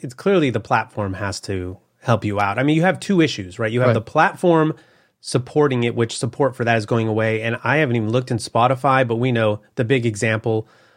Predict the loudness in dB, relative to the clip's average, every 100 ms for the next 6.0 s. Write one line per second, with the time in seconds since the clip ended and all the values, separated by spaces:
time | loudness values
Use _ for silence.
0 | _ -4 -2 0 2 2 2 -2 -2 0
1 | 0 0 0 0 -2 -6 -6 2 2 2
2 | 4 2 2 -4 -4 -2 0 0 2 0
3 | 0 -2 0 -4 -4 -6 -2 0 2 0
4 | 0 -2 -4 -6 -8 -14 _ _ _ _
5 | -2 -2 -2 -2 -2 -2 -2 -2 -2